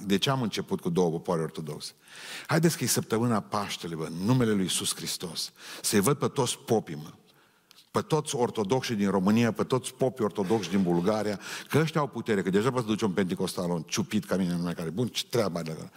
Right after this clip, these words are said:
Sau un catolic, un din Lepăda de catolic.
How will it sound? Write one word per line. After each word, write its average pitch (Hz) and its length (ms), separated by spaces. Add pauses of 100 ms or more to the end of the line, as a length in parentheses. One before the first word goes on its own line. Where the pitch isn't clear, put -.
(180)
Sau - 160
un 98 60
catolic, 98 520
un 92 180
din 90 300
Lepăda 92 460
de 82 160
catolic. 82 440